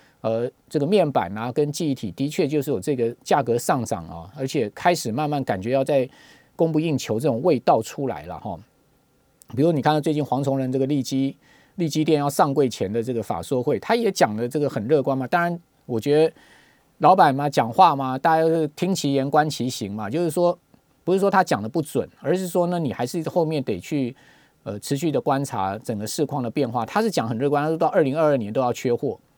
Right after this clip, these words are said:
哦，那是不是有这么，这么紧？哦，那当然我们另外一个，呃，多方查证嘛。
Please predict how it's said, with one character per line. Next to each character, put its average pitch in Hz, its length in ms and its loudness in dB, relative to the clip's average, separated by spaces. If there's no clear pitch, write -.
哦， 85 220 -14
那 156 100 -4
是 202 80 -2
不 175 80 0
是 180 60 2
有 156 80 2
这 185 160 0
么， 147 180 -2
这 208 180 -2
么 143 280 2
紧？ 120 280 -6
哦， 85 180 -12
那 139 100 -8
当 135 160 -6
然 139 140 -4
我 123 100 -12
们 107 140 -6
另 147 100 -2
外 135 140 0
一 113 40 -4
个， 110 120 -6
呃， 107 240 -4
多 151 180 4
方 143 220 0
查 110 220 -4
证 156 200 0
嘛。 80 160 -16